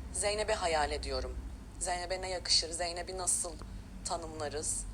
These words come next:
Hepimiz aslında kızların, kızlara bürünüyoruz. Sonrasında bir şekilde o şekilleniyor.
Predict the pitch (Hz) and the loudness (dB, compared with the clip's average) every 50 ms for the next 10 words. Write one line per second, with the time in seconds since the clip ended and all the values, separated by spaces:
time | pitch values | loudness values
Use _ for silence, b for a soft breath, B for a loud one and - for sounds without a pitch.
0 | - - - - - 233 240 226 226 214 208 208 190 190 - - 254 254 - 226 | -8 -8 -10 -4 -4 -4 -4 -4 -2 2 4 6 6 6 4 2 -2 -6 -4 -2
1 | 208 196 196 202 202 208 220 220 220 - - - - - - 185 196 202 208 - | -2 0 2 0 0 2 0 -2 -2 -4 -6 -6 0 2 2 4 6 4 4 2
2 | - 170 151 147 147 143 143 135 131 - - - - - - - - - - - | 2 -2 -4 -2 -4 -4 -4 -2 -2 2 6 6 6 6 6 0 -4 -8 -8 -8
3 | - - - - - - - - - - - - - - - 247 240 226 220 196 | -8 -8 -8 -10 -10 -10 -10 -10 -10 -10 -8 -6 -4 -2 0 0 0 2 2 2
4 | 170 - - - 175 160 160 175 202 247 - - - - - - - - - - | 2 0 -2 -2 -4 -6 -2 -2 -2 -2 -2 -6 -10 -12 -10 -10 -10 -8 -8 -8
5 | - - - - - - - - - - 247 214 - 196 185 190 233 - - - | -8 -8 -8 -8 -8 -8 0 2 2 2 2 -2 -4 -4 -4 -2 0 2 4 4
6 | - 240 - - 233 214 214 214 202 202 165 156 156 143 151 | 4 2 -2 -4 -2 0 0 0 0 0 -2 0 0 0 0